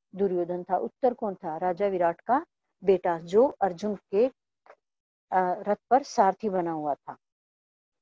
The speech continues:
अर्जुन ने गांडीव पर चढ़ाकर दो दो बाण आचार्य द्रोण और भीष्म पितामह की ओर इस तरह से छोड़े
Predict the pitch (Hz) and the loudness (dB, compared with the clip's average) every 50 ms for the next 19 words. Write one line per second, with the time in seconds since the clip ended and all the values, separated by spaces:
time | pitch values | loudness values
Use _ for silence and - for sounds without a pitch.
0 | _ _ _ _ _ _ _ _ _ _ _ _ _ _ _ _ - 196 214 208 | _ _ _ _ _ _ _ _ _ _ _ _ _ _ _ _ 0 0 0 2
1 | 202 247 262 247 226 202 202 214 220 _ _ _ _ _ _ _ _ _ _ _ | 2 0 0 0 0 -2 -4 -6 -10 _ _ _ _ _ _ _ _ _ _ _
2 | _ _ - 185 208 202 202 208 247 254 247 - 214 214 - - 214 185 180 190 | _ _ -4 0 2 2 2 2 0 -2 0 0 0 0 2 2 2 2 2 2
3 | 180 170 - 196 202 226 269 _ _ _ _ _ _ _ _ _ _ _ _ _ | -2 -2 0 -2 -2 -2 -4 _ _ _ _ _ _ _ _ _ _ _ _ _
4 | _ _ _ _ - 202 185 170 226 233 254 254 202 208 196 202 208 233 _ - | _ _ _ _ -16 -14 -8 0 2 4 4 4 4 4 2 2 2 -2 _ -12
5 | 160 165 202 196 185 190 214 _ - 214 196 190 - 202 185 196 202 190 175 165 | -4 -2 -2 -2 -2 -4 -6 _ -2 -2 -2 0 0 -2 -2 0 -2 -4 -4 -4
6 | 180 185 196 208 - - 190 185 175 160 - 185 175 - 208 196 185 180 - - | -4 -4 -4 -4 -4 -4 -4 -4 -4 -4 -8 -12 -10 -8 -8 -6 -8 -8 -8 -6
7 | 170 165 170 190 190 - - 175 175 175 185 - - 240 247 233 - - 190 185 | -6 -4 -4 -6 -6 -8 -8 -8 -6 -6 -6 -6 -6 -6 -8 -8 -4 -2 0 0
8 | 175 - - 175 _ - 180 165 - 190 220 | 0 -2 -12 -20 _ -10 -10 -10 -8 -10 -10